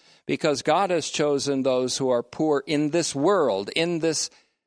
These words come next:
world's way of doing things, but who are rich in faith.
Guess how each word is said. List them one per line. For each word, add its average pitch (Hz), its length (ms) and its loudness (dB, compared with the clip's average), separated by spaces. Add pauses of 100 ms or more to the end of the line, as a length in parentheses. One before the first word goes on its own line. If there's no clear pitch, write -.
(120)
world's 165 520 2
way 156 360 4
of 117 280 -6
doing 151 480 4
things, - 880 -2 (1500)
but 123 140 0
who 127 120 0
are 113 140 2
rich 143 260 0
in 127 140 0
faith. - 720 -2